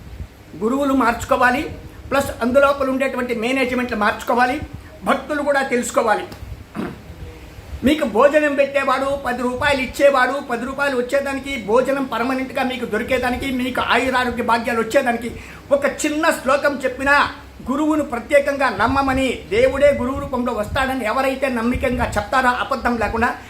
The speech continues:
అట్టి గురువును నమ్మండి. డబ్బుల కోసమే బిజినెస్ చేసి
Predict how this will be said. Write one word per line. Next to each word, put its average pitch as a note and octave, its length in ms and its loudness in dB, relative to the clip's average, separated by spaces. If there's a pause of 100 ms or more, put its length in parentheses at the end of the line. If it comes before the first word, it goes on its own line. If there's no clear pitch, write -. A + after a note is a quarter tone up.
(140)
అట్టి A3+ 240 -2
గురువును B3+ 340 0
నమ్మండి. G3 400 -2 (1500)
డబ్బుల A#3+ 300 2
కోసమే C#4+ 360 2
బిజినెస్ B3 500 0
చేసి A#3 440 0